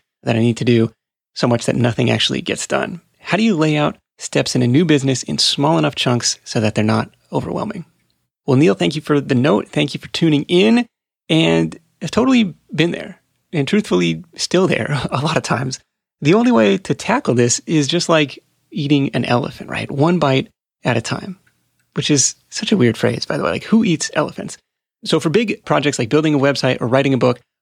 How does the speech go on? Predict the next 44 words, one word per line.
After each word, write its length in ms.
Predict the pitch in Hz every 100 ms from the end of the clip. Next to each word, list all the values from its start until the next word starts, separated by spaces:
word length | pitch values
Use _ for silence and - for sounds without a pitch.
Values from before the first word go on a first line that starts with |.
| -
what 160 | 139
I 80 | 143
try 140 | 180 180
and 60 |
do 140 | 139 135
is, 360 | 143 123 120 120
uh, 80 |
break 200 | 117 151
it 60 | 147
down 160 | 135 131
into 320 | 135 143 -
as 160 | 127
many 460 | 123 147 180 185 175 _ _
micro 420 | - 123 143 - 151
steps 480 | - 135 131 - -
as 140 | 139 123
I 80 |
can 140 | 117 113
think 260 | - 135
of 100 | 143 147
and 180 | 131 139
then 160 | 156
go 160 | 160 151
after 340 | 135 123 113
those. 380 | 107 110 73 - _ _ _
For 100 | -
example, 360 | 135 127 135 131
instead 360 | - 117 143 135
of 280 | 123 117 - -
write 400 | 127 120 135 - -
book, 520 | 165 143 131 - - _
which 300 | - 131 -
might 280 | 131 120 131 _ _ -
sit 200 | - 139
on 60 |
my 120 | 139 165
to-do 260 | 143 143
list 300 | 139 127 - - _ -
for 100 | 131
months, 360 | 175 143 139 - _ _ _ _
I 60 | 139
might 180 | 123 117
have 240 | 113 113
instead 640 | 117 117 - 202 139 139